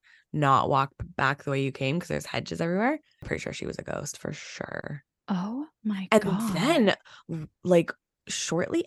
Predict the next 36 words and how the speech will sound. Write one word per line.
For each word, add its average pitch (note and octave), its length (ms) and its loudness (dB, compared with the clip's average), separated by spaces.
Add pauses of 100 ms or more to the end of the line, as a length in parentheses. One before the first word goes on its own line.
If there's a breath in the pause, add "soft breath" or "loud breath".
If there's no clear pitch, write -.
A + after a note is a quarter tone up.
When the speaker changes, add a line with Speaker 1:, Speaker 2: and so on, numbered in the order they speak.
Speaker 1:
after D3 340 -2
that F#3 180 2
happened, G3 280 -2
I'm F3 120 -2
pretty - 200 -4
sure C#4+ 280 -2
our A#3 60 0
neighbor C#3+ 420 -4
died. - 420 -10
So - 140 -8
there D#3+ 140 -4
was, E3+ 300 -8
like, E3 320 -8
weird A#3+ 1000 -2 (240)
stuff - 360 -12
going - 280 -8
on. - 440 -12 (160)
Yeah. D#3 160 4
So - 140 0
I've, D3+ 200 -4
I F3 140 10
definitely D#3+ 600 2
feel D3 180 -4
like C#3 280 -4 (160 soft breath)
she - 180 -10
was C#3+ 160 -6
a - 360 -6 (120)
spiritual D3 800 -6
Speaker 2:
Oh G#3 200 -2
my C#4+ 280 0
Speaker 1:
projection. - 80 -10
Speaker 2:
God. G3 1000 -4 (260)
Speaker 1:
Mm-hmm. E3 380 -2 (340 soft breath)
Speaker 2:
Okay. G3+ 200 2
So B3+ 200 4
I, A#3+ 200 4